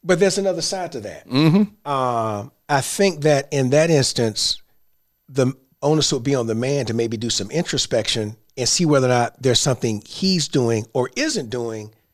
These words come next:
Speaker 1: that may lead to his wife not wanting to have sex with him. So, um, that would be my first one. I don't think that's grounds for divorce, but I think it is grounds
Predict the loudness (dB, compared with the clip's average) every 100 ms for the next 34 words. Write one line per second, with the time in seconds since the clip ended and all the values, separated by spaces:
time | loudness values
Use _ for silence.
0 | _ _ _ -2 0 0 0 2 2 2
1 | 2 2 0 0 -4 -12 _ _ -2 -2
2 | -2 -2 -2 -4 -4 -8 _ _ _ _
3 | _ _ _ _ _ -4 -2 -2 -2 -2
4 | -4 -14 _ _ _ _ _ -8 -2 2
5 | 2 2 0 0 0 4 4 4 0 0
6 | -2 0 0 2 2 2 0 0 2 2
7 | 2 0 0 -2 0 2 4 2 -2 -6
8 | -16 -20 -20 0 2 4 4 0 4 4
9 | 4 4 2 2 0 -4 -6